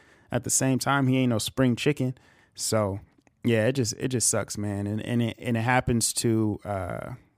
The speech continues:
you know, far too many people. And I understand, like, some of these things are real. There are the Harvey Weinsteins of the world and stuff like that. But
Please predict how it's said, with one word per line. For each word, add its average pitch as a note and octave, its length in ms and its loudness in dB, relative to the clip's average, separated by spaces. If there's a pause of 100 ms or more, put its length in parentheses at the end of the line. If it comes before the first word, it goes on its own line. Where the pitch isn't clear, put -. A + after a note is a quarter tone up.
(100)
you - 160 -4
know, A2 280 -4
far C3+ 260 6
too C3 180 2
many A#2 220 4
people. G2+ 460 -2
And C#3+ 100 6
I D#3+ 100 6
understand, D#3+ 420 4
like, B2 140 2
some D3+ 180 2
of D#3+ 60 2
these C#3 180 4
things C3 280 4
are A#2+ 160 4
real. A#2 360 2 (380)
There A#2+ 140 4
are C3 340 8
the A#2 340 4 (100)
Harvey B2+ 320 6
Weinsteins A#2 800 2
of G2+ 120 -2
the G#2 80 -2
world G2+ 380 -2
and G2 200 -6
stuff - 300 -4
like G2 220 -6
that. G2 240 -4
But G#2 220 -4